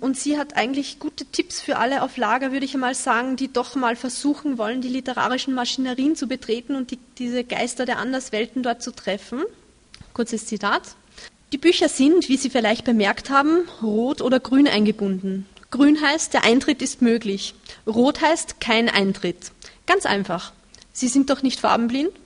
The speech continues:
Das bedeutet also, wenn ich zum Beispiel, na sagen wir,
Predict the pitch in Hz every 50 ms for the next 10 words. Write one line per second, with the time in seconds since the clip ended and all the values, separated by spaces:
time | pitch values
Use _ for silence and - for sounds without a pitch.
0 | _ _ _ _ _ _ _ _ _ _ _ _ _ _ _ _ - - - -
1 | - - - - - - - - - 277 277 - 320 - - 202 269 - - -
2 | - 311 311 - 302 285 269 302 294 - - 302 277 214 196 277 - - 294 294
3 | 285 277 269 - 262 233 269 277 285 262 277 285 285 285